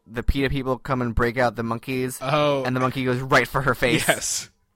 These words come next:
Speaker 2: So that's, that's, that.
Speaker 1: Suck it, peta bitches!
Speaker 2: <laughs> That, and then the, then,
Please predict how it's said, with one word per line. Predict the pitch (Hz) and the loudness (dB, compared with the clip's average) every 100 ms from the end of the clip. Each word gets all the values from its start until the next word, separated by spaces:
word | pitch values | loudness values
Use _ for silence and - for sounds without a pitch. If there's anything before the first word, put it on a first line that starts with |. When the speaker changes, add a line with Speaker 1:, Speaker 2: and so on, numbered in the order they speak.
| _ - - - - | _ -20 -20 -20 -12
Speaker 2:
So | - 175 | -2 0
that's, | 151 151 - | 0 -4 -6
that's, | 160 147 - | -6 -8 -6
that. | 147 143 143 | -8 -8 -8
Speaker 1:
Suck | - 269 247 | 0 4 6
it, | 247 208 | 6 6
peta | 208 220 208 | 4 6 6
bitches! | 220 151 214 214 175 | 4 6 8 8 6
Speaker 2:
<laughs> | 196 - - - - 127 113 - - - - - - - - | 0 0 -4 -4 -4 -6 -6 -10 -12 -14 -14 -14 -14 -18 -8
That, | 143 131 | -8 -4
and | 143 | -2
then | 147 143 | -2 -4
the, | 135 143 | -4 -6
then, | 135 135 139 | -6 -6 -6